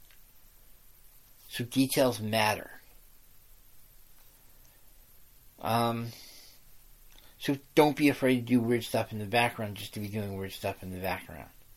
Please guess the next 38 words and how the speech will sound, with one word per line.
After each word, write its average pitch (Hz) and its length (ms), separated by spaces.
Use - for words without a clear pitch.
It 113 120
helps. - 360
Also, 143 400
don't 135 160
forget 143 220
the 151 100
lighting 123 580
really 107 300
helps. 104 440
Not 110 120
only 117 140
does 120 140
it 120 80
establish 113 460
where 117 120
the 110 60
f-, - 160
shadows 139 420
are 127 60
coming 120 260
from, 117 380
but 117 100
allows 113 280
you 117 80
to 107 60
set 113 260
up 104 40
details 110 400
for - 140
later, 95 400
and 120 440
also 117 280
means 120 500
that 113 60
you 110 200
can 113 140
obscure 110 540
or 104 440